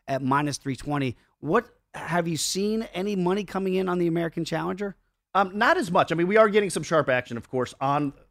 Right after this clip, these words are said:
Speaker 2: Colby Covington as the price kinda climbs up right now, but the initial action was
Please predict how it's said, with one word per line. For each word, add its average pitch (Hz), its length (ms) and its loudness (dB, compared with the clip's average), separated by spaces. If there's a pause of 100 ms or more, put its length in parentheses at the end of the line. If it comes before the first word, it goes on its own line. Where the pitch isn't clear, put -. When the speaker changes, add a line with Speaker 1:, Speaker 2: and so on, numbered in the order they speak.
(200)
Speaker 2:
Colby 156 240 4
Covington 147 400 0
as 151 200 4
the 143 140 -2
price 147 420 2 (160)
kinda 143 200 0
climbs 131 320 -2
up 147 160 0
right 147 140 0
now, 151 160 2
but 143 180 0
the 139 80 -2
initial 151 380 4
action 127 340 2
was 139 380 6